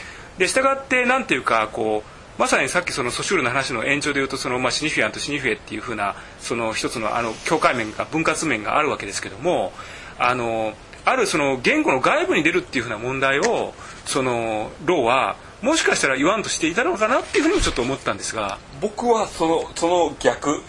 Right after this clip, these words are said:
Speaker 2: 逆、
Speaker 1: <laughs> そうなんですか。
Speaker 2: 逆、全くその通りなんですけども、
Speaker 1: はい。はい。
Speaker 2: それは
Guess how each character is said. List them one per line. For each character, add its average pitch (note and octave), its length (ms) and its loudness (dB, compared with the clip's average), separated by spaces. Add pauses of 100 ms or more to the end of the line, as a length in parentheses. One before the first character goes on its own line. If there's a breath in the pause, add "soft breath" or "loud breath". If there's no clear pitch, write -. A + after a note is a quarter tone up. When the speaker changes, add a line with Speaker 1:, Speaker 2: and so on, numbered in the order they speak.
(100)
Speaker 2:
逆、 F#3+ 560 2
Speaker 1:
<laughs> - 0 -
そ - 200 4
う - 20 6 (100)
な B3 80 6
ん - 40 2
で B3+ 80 2
す A3 140 4
か。 G#3 520 4
Speaker 2:
逆、 - 0 -
全 - 520 2
く A3 120 4
そ G3+ 100 4
の F3+ 80 0
通 G3+ 140 2
り F#3+ 80 0
な D#3+ 80 6
ん F#3 120 6
で - 60 0
す - 80 -12
け C3 120 0
ど B2+ 80 -2
も、 D#3+ 100 4
Speaker 1:
は D#3 80 6
い。 C#3 60 2
は G#2+ 40 -2
い。 - 40 -4 (180)
Speaker 2:
そ A3 160 2
れ B3+ 100 6
は C4 300 4